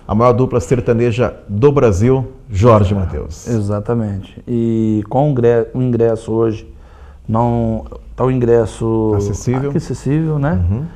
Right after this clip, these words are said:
Speaker 2: Não tá tão fora dos parâmetros, né? Tamo tentando ao máximo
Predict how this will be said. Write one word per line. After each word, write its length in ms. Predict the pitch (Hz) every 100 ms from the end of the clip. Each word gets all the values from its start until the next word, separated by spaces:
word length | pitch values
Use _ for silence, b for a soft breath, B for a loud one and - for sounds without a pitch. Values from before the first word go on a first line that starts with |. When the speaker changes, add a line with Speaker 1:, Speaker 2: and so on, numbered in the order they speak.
| B B -
Speaker 2:
Não 160 | 113 113
tá 160 | 113
tão 640 | 113 113 113 107 104 98 90
fora 520 | - - 110 110 110
dos 180 | 107 101
parâmetros, 800 | 107 101 107 127 123 120 113 101
né? 160 | 107
Tamo 240 | 110 117 117
tentando 480 | 117 107 117 117
ao 80 | 113
máximo 680 | 107 113 135 123 - 110